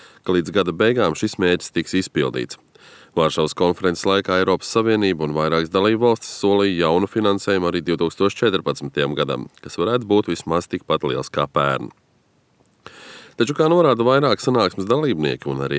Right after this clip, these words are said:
eksperti, tieši finansējuma jautājums nākotnē var izrādīties viens no sarežģītākajiem. Attīstības valstis vēlas gūt pierādījumus tam, ka bagātās valstis pildīs savu solījumu līdz divtūkstoš divdesmitajam gadam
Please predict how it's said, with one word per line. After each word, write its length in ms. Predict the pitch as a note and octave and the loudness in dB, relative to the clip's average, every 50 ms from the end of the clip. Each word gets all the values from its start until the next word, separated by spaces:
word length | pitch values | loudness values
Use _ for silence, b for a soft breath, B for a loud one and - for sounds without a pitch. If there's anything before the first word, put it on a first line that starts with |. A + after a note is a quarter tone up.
| E2 | 0
eksperti, 480 | G#2 A#2+ - - C#3+ C3 B2 - C#3 A#2+ - - - - | 0 0 0 0 0 0 2 0 -2 -2 -2 -6 0 2
tieši 240 | A#2+ C#3 C#3+ D#3+ | 2 2 2 -2
finansējuma 640 | D3 - C3 G2+ F2 C#2+ C2+ C#2 - D#2+ D2+ D2+ E2 | -2 0 0 2 2 0 -2 -2 -2 -2 0 2 2
jautājums 480 | F2+ F#2 G#2 - B2 A2+ G2+ F#2+ - - | 2 2 2 2 0 0 0 0 -2 0
nākotnē 460 | F#2 - - - A#2 A#2+ B2+ C3 A#2+ | 0 0 2 2 0 2 2 0 0
var 140 | G#2 F2 F2+ | 2 0 0
izrādīties 560 | F2+ F#2 G2 F#2+ F#2 F#2+ F#2+ - - G2 F2+ - | 0 0 0 0 2 0 -2 0 0 -2 0 0
viens 220 | E2+ D#2+ C#2+ C#2 - | 0 0 0 -2 0
no 140 | E2+ F2 F2+ | -2 -2 -2
sarežģītākajiem. 1040 | - - F2+ D2+ D2+ D2+ C#2 C#2 D2 C2+ - C#2 B1+ C2 - C#2+ C2 C2 C2 - - B B B B B B B B B B - | 0 -2 -2 0 0 -2 -4 -6 -8 -6 -4 -4 -4 -4 -4 -4 -4 -4 -4 -6 -12 B B B B B B B B B B -4
Attīstības 560 | D2+ D2 F2+ D#2 D2 - F2 D#2 C#2+ - - | -2 0 0 -2 0 0 -2 -2 -2 0 0
valstis 400 | G#2+ A2 A#2 G#2+ - - - - | 0 2 2 0 -2 -4 -2 0
vēlas 300 | G2 G2+ G#2+ A2+ A2 G2+ | 2 4 4 2 2 2
gūt 220 | F#2 G#2+ A2+ A2 - _ | 2 2 0 0 0 _
pierādījumus 640 | - A2+ G#2+ F2+ D#2 D#2 C#2+ E2 D#2+ D#2+ D#2 D#2 - - | 0 2 2 4 2 2 2 2 0 0 0 0 0 0
tam, 220 | A2 B2 B2+ A2+ - - | 2 2 0 -2 -4 -6
ka 80 | F2 E2 | -2 0
bagātās 640 | G#2 B2 C3+ C3 G2+ D#2 - - D2+ D2+ - - | 2 2 2 2 0 0 0 0 0 0 0 2
valstis 320 | F2 E2+ D#2+ - - - - | 2 2 2 0 -4 -12 -6
pildīs 460 | _ G#2 G#2+ G#2 G2+ A#2+ - - - | _ 0 0 2 2 0 -2 -2 -4
savu 160 | - - D2+ D2 | -2 -2 -2 -2
solījumu 540 | - - G#2 G#2 A2+ B2 A#2+ A2+ G2+ F2 | 0 0 2 2 4 4 2 2 0 0
līdz 100 | D#2+ D2 D2 F2 | -2 -2 0 0
divtūkstoš 500 | F#2 D#2+ D#2 D#2+ D2 - - E2 E2 D#2+ | 0 0 0 -2 -4 -2 -4 -4 -2 2
divdesmitajam 640 | A2 B2+ B2 G2 E2+ - - D#2+ - E2 D#2+ D#2 D#2+ F#2 | 2 2 2 2 0 -2 -4 -4 -2 0 0 0 0 0
gadam 260 | F#2+ F2 F2+ D#2+ | 0 0 0 -2